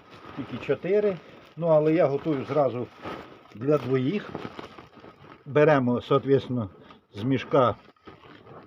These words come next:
беремо трошки отако, ну, жменьку,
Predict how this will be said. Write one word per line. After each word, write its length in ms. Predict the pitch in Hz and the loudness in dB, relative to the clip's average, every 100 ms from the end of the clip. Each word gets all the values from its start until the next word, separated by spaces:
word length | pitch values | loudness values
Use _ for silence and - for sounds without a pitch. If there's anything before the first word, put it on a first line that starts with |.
| _ _ _ _ _ - - _ | _ _ _ _ _ -20 -20 _
беремо 380 | 156 135 127 127 | 0 2 2 -2
трошки 480 | 147 135 - 131 113 - - - - _ _ _ _ _ _ - - - _ _ - - - - | 0 0 0 -6 -6 -8 -20 -20 -20 _ _ _ _ _ _ -20 -20 -20 _ _ -20 -18 -10 0
отако, 480 | 139 131 - 147 107 - _ _ _ _ _ - | 0 0 2 4 2 -4 _ _ _ _ _ -8
ну, 100 | 147 | -6
жменьку, 640 | 104 147 143 120 131 | 0 2 2 0 0